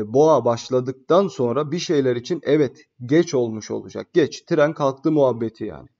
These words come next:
O yüzden, e, şu an işte ne oldu, ne bitti korkmak yerine piyasaya eğer güveniyorsanız, ki şahsen ben, e, her zaman söylüyorum, güveniyorum.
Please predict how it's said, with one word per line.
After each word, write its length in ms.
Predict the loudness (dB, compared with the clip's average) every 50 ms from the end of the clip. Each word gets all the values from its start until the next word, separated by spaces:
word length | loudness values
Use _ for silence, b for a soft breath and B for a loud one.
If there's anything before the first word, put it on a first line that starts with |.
| _ _ _ _ _ _ _ _ _
O 140 | 2 2 2
yüzden, 380 | 2 2 0 -2 -2 -2 -6 _ _ _ _ _
e, 400 | _ 0 2 2 2 2 0 0
şu 240 | -4 -6 -2 0 0
an 220 | 2 2 0 -4 -6
işte 440 | -10 -14 -10 -4 -2 -2 -2 -2 -4
ne 180 | -6 -4 -2
oldu, 500 | 0 2 2 2 0 0 -2 -2 -2 0
ne 160 | 0 -2 -2 -2
bitti 360 | -4 -8 _ _ -8 -8 -8
korkmak 580 | -2 0 0 0 0 -2 -4 -4 -4 -4 _
yerine 380 | -2 -2 -2 -2 -4 -6 -8 -12 -16 _ _ _ _ _ _ _ _ _ _ _
piyasaya 640 | _ 4 4 4 4 2 0 0 0 0 0 -2 -4 -2
eğer 260 | 2 2 4 2 2
güveniyorsanız, 960 | -2 -4 -2 0 2 2 2 2 2 0 0 -2 -6 -6 -6 -8 -12 -16 -20 _ _
ki 140 | -8 -8 -8
şahsen 560 | -2 -2 -2 -2 -2 -4 -4 -4 -4 -2 -2
ben, 280 | -2 -2 -2 -4 -8 -8
e, 240 | -6 -4 -2 -2 -2
her 140 | 0 -2 -2
zaman 300 | 0 0 -2 -2 -2 -6
söylüyorum, 520 | -6 -6 -6 -4 -2 -2 -2 -4 -4 -6
güveniyorum. 580 | -4 0 2 2 2 2 0 -2 -2 -4 -6